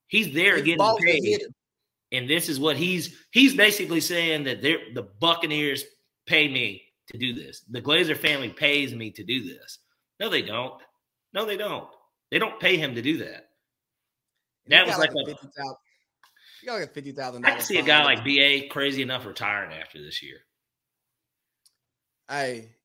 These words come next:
Speaker 2: and, and maybe this speaks to something that everybody talks about B A being a player's coach, but you listen to enough bits from B A, uh, uh, press conferences,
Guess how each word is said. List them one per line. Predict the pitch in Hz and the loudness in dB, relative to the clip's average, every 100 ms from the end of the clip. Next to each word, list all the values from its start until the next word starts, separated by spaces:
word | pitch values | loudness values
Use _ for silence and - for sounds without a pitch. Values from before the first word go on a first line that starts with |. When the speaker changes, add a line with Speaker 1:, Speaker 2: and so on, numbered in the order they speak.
| 135 143 - - - - - - - | -20 -20 -20 -20 -20 -20 -20 -10 -2
Speaker 2:
and, | 220 240 | 0 2
and | 254 | 4
maybe | 311 381 | 4 4
this | 392 403 | 0 -2
speaks | - 226 233 | -2 -4 -4
to | 214 | -4
something | - 202 170 165 | 0 2 2 2
that | 160 143 - _ _ _ _ _ _ - | 0 0 -4 _ _ _ _ _ _ -2
everybody | 233 277 302 | 0 2 2
talks | 294 262 240 | 4 2 2
about | 226 196 165 | 4 2 4
B | 185 | 2
A | 185 | 2
being | 170 156 | 0 -2
a | 139 | -4
player's | 156 147 131 - | -2 -2 -2 -2
coach, | 170 156 120 - - | 0 0 -2 -10 -16
but | 120 156 151 - _ _ _ _ _ _ _ _ | -4 0 0 -2 _ _ _ _ _ _ _ _
you | - 170 294 | -10 -6 -4
listen | 285 240 | -6 -4
to | 202 175 | -2 0
enough | 160 123 117 | -2 -4 -4
bits | 143 135 | -2 -2
from | - 117 | -4 -8
B | 131 131 | -4 -6
A, | 107 _ - | -6 _ -10
uh, | 127 123 120 113 | -8 -6 -6 -6
uh, | 101 110 120 117 104 92 _ _ _ _ _ _ _ _ _ | -8 -8 -8 -8 -8 -10 _ _ _ _ _ _ _ _ _
press | - 202 | -2 -2
conferences, | 226 147 117 117 113 | 0 -2 -2 -8 -16